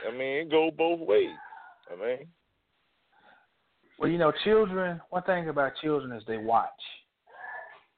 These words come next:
Speaker 2: You don't have to tell babies a whole lot. They watch. Like, like when my girls come over here, they, they see me with a book, or they might see my wife with a book.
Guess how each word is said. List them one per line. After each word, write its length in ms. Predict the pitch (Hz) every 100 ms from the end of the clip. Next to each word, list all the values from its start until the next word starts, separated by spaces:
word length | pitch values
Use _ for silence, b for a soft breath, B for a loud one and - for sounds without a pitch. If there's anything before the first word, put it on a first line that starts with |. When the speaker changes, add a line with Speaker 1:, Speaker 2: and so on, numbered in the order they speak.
| _ _ -
Speaker 2:
You 60 |
don't 180 | 147 165
have 180 | 160 143
to 80 | -
tell 240 | - 131 117
babies 380 | 110 113 104 95
a 40 | 92
whole 240 | 107 98
lot. 260 | 90 90 101
They 80 |
watch. 320 | 104 113 92 - -
Like, 260 | 120 113 -
like 300 | 123 113 - _ _ _ _ _ _ _ _ _ _ _ _
when 140 | 127
my 160 | 139 156
girls 360 | 143 160 156 151 -
come 120 | 156
over 220 | 143 147
here, 400 | 156 151 143 139 - 143
they, 140 | 127 - -
they 460 | 120 120 117 113 - _ _ _ _ _ _ _ _ _ _ 415 _ 415 _ _ _ _ _ - -
see 140 | 160
me 160 | 139 135
with 180 | 127 113
a 40 |
book, 320 | 104 135 110 - _ _ _ _ _ _ _ _ -
or 100 | 104
they 60 |
might 220 | 113 117 -
see 100 | 135
my 180 | 127 120
wife 300 | 120 127 120 -
with 120 | 104
a 40 | 101
book. 280 | 101 95